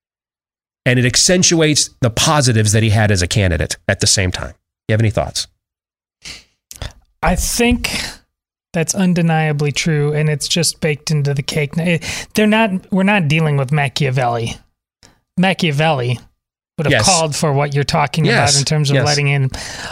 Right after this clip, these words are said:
Speaker 2: back on. We're dealing with a cult.
Speaker 1: Yes.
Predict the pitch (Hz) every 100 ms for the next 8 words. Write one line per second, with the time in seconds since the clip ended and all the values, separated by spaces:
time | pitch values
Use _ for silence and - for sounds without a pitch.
0 | - 170 156 - 147 127 143 151 170 170
1 | 156 147 135 - 165 - - - _ -
2 | 82 -